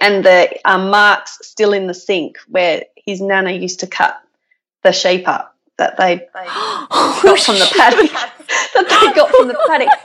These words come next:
Speaker 1: But there is, there's marks in the sink from the knife where she's cut the sheep up on the sink.
Speaker 2: That is next level, Jane.
Speaker 1: Yeah,
Speaker 2: That
Speaker 1: that's
Speaker 2: is
Speaker 1: like,
Speaker 2: like, I
Speaker 1: she
Speaker 2: did not
Speaker 1: did
Speaker 2: know what you were
Speaker 1: everything
Speaker 2: gonna
Speaker 1: from
Speaker 2: say
Speaker 1: scratch.
Speaker 2: just then.
Speaker 1: <laughs> She does
Speaker 2: Wow.
Speaker 1: ev-, she did everything. She grew all her own food.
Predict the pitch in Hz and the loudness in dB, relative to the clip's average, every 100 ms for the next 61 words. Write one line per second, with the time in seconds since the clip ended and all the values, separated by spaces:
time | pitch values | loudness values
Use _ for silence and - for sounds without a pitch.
0 | 311 - - - - - 254 254 262 262 | -2 -2 0 0 0 2 2 0 0 2
1 | 254 254 - - 262 262 247 - 240 202 | 2 0 -4 -10 -6 -6 -6 -8 -8 -8
2 | - - 208 196 202 202 196 - - - | -12 -12 -12 -10 -4 -2 -2 -4 -14 -6
3 | 202 - 214 214 214 - - - 190 185 | -4 -4 -8 -4 -2 -2 -4 -6 -6 -4
4 | - 180 190 180 185 - - _ _ _ | -6 -6 -8 -8 -8 -12 -12 _ _ _
5 | _ _ - 240 240 254 214 214 208 190 | _ _ -4 -2 0 -2 0 -4 -4 -8
6 | - - 196 190 190 185 185 196 - - | -12 -14 -10 -10 -8 -10 -12 -14 -16 -16
7 | - - 214 _ 294 311 294 254 214 - | -14 -12 -12 _ 4 4 4 4 2 2
8 | 233 196 185 240 226 285 311 262 240 254 | 2 2 2 0 0 0 2 2 2 2
9 | 240 240 330 208 196 220 220 180 208 196 | 4 4 4 2 2 0 -2 0 0 0
10 | 165 - 208 - _ _ _ _ - 202 | -2 -8 -16 -18 _ _ _ _ -2 0
11 | 220 220 240 233 220 214 190 254 269 - | 0 0 0 2 4 4 4 2 0 -8
12 | - 240 254 226 - - 208 208 208 196 | -8 -6 -2 -2 -4 -6 -4 -2 -4 -8
13 | - 196 208 - 226 220 220 214 202 208 | -10 -12 -6 2 4 6 4 2 0 -4
14 | 208 202 196 190 185 | -6 -4 -2 -4 -8